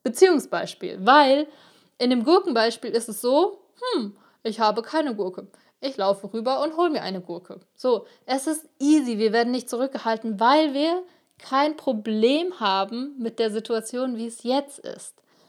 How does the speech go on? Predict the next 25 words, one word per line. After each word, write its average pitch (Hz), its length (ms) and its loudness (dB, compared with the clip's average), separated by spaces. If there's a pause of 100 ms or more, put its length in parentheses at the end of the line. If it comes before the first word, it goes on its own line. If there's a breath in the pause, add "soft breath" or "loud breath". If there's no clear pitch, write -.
(280 soft breath)
Anders 339 380 4
hingegen 202 460 -2
ist 208 200 -6
es, 294 240 -4
wenn 214 320 -4
wir 214 100 0
in 214 80 -4
diesem 233 380 -6
Single-Beispiel 208 880 -4
sind, 180 240 -12
ja? 247 220 2 (320 loud breath)
Wir 226 200 -2
wollen 339 320 6
dorthin, 269 500 0
aber 233 300 -2
wir 262 160 0
haben 339 380 -2
ein 330 200 -12
Scheißproblem 226 1000 2
damit, 214 360 0 (120)
dass 294 220 -2
wir 214 100 -4
Single 190 320 -6
sind, - 340 -12
ja? 208 240 0